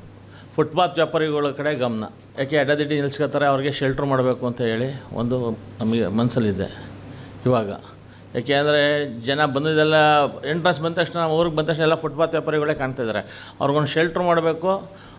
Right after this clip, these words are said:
ಅವ್ರನ್ನ ಒಂದು ಸೈಡ್ ನಿಲ್ಲಿಸಿ ವ್ಯಾಪಾರ ಮಾಡಿಸ್ಬೇಕು, ಜನ ಬರಬೇಕು ಅಲ್ಲಿಗೆ ಅಂಥೇಳಿ ಒಂದು ವ್ಯವಸ್ಥಿತವಾಗಿ ಮಾಡಿಕೊಡ್ಬೇಕು ಅಂತ ಹೇಳಿ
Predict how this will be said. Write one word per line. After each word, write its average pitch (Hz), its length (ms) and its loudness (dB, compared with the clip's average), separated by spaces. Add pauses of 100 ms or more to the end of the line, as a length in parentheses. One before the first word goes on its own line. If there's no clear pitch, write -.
(120)
ಅವ್ರನ್ನ 156 220 2
ಒಂದು 147 180 0
ಸೈಡ್ 156 220 2
ನಿಲ್ಲಿಸಿ 143 680 -4
ವ್ಯಾಪಾರ 147 300 0
ಮಾಡಿಸ್ಬೇಕು, 139 460 -6
ಜನ 123 280 0
ಬರಬೇಕು 139 340 0
ಅಲ್ಲಿಗೆ 135 240 0
ಅಂಥೇಳಿ 131 280 0
ಒಂದು 143 240 0
ವ್ಯವಸ್ಥಿತವಾಗಿ 135 640 -2
ಮಾಡಿಕೊಡ್ಬೇಕು 120 480 -2
ಅಂತ 120 140 -6
ಹೇಳಿ 120 160 -2